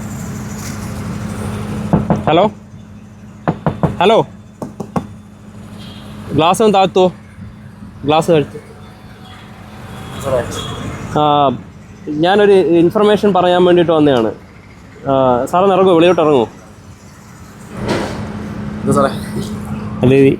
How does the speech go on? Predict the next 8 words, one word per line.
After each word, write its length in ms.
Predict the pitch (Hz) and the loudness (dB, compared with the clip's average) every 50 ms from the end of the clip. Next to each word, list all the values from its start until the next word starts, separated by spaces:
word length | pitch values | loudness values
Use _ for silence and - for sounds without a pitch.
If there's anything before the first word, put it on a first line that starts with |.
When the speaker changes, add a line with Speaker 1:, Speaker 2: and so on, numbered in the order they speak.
| - - - - 143 | -4 -6 -4 -2 -2
Speaker 1:
ഇവിടെ 160 | 139 135 170 | 0 0 0
കിടന്ന് 260 | 185 - 185 190 180 170 | 0 2 2 2 4 4
ഉറങ്ങുന്നത് 420 | 165 175 190 208 214 220 214 208 | 4 4 4 4 4 4 4 4
കണ്ടു, 200 | 190 170 165 156 | 4 4 2 2
പക്ഷേ 1000 | 180 196 - - - - - - - - - - - - - - - - - - 156 | 0 -2 -2 -10 -20 -20 -20 -20 -20 -20 -20 -20 -20 -20 -20 -20 -18 -8 0 4 4
ഈ 240 | 160 165 165 170 - - - - - - | 6 6 6 4 2 -2 -10 -14 -8 0
ഉറങ്ങാനെടുത്ത 580 | 147 143 147 151 170 170 202 208 202 190 180 202 | 2 4 4 6 4 4 4 4 4 4 4 2
സ്ഥലം 560 | 202 202 - - - 170 165 175 196 180 | 2 0 -2 -2 0 2 2 4 2 0